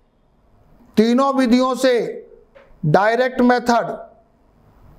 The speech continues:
कल्पित माध्य विधि और पग विचलन विधि,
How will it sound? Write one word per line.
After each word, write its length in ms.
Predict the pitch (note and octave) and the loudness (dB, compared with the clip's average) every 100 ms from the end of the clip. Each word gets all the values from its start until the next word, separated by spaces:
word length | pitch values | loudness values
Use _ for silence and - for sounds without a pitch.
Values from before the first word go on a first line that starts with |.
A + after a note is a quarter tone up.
| - - - - | -20 -20 -16 0
कल्पित 420 | G#3+ A3+ - C4 | 2 2 2 2
माध्य 360 | B3 B3+ A#3+ B3+ | 4 2 2 2
विधि 640 | B3 A#3+ B3 A#3+ E3+ - - _ _ - | 2 2 2 0 -2 -8 -18 _ _ 0
और 140 | G#3+ G#3+ B3 | 0 2 0
पग 160 | C4+ | 2
विचलन 420 | C4+ C4 C4+ B3 | 0 2 2 2
विधि, 280 | A3 D#3+ - | 0 -2 -4